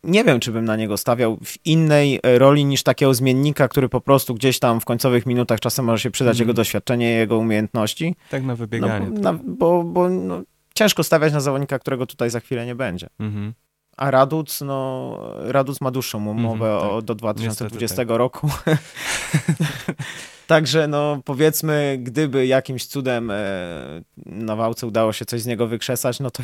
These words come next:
Speaker 1: jeszcze mo-, może być z niego jakiś pożytek, chociaż szczerze wątpię.
Speaker 2: Jeżeli Nawałka zrobi,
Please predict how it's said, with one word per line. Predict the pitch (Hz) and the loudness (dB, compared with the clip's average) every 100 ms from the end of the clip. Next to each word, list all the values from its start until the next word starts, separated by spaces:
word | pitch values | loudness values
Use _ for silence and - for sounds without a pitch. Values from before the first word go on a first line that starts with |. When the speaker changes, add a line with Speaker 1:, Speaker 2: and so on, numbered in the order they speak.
| 117 | -4
Speaker 1:
jeszcze | 147 - 147 | -4 -2 2
mo-, | 139 151 | 2 2
może | 135 165 170 | 4 6 6
być | 156 | 4
z | 139 | 2
niego | 156 143 | 2 4
jakiś | 139 135 | 4 2
pożytek, | - 135 143 117 | -4 -4 -2 -4
chociaż | 127 120 113 | -4 -6 -6
szczerze | - 117 104 | -4 -4 -4
wątpię. | 92 78 107 | -6 -6 -8
Speaker 2:
Jeżeli | 104 110 123 | -6 -4 -4
Nawałka | 113 113 120 131 - 113 | -2 -4 -4 -4 -6 -8
zrobi, | 107 110 107 104 101 101 | -6 -6 -6 -8 -8 -8